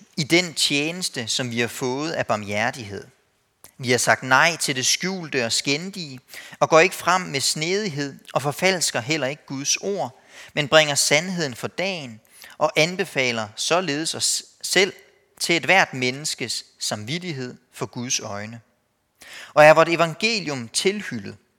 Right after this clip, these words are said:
er det kun tilhyllet for dem, der fortabes, for dem, der ikke tror. Deres tanker har denne verdens Gud blændet, så de ikke ser lyset, der stråler for evangeliet om Kristi herlighed,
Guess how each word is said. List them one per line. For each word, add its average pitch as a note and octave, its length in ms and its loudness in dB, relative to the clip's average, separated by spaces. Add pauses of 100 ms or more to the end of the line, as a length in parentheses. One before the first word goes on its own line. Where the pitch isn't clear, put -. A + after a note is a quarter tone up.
er C#3 80 6
det C#3+ 100 4
kun G#3 300 0
tilhyllet D#3 640 -4
for C#3 100 -4
dem, B2+ 280 -4
der D3 80 -4
fortabes, - 800 -6 (580)
for - 120 -4
dem, C#3+ 280 0
der D3 80 -2
ikke D#3+ 320 -4
tror. - 420 -10 (760)
Deres D#3 340 6
tanker D3 480 0
har C3 160 -6
denne D#3 420 -4
verdens B2+ 440 0
Gud C#3 260 -10
blændet, D3+ 500 -6 (600)
så - 140 -4
de D#3+ 80 -2
ikke G#3+ 180 0
ser G3+ 260 2
lyset, D#3 520 -4
der C#3 80 -4
stråler D#3+ 520 -6
for C#3 120 -8
evangeliet C3+ 680 -6
om A#2+ 120 -12
Kristi C3+ 640 -10
herlighed, C3 680 -4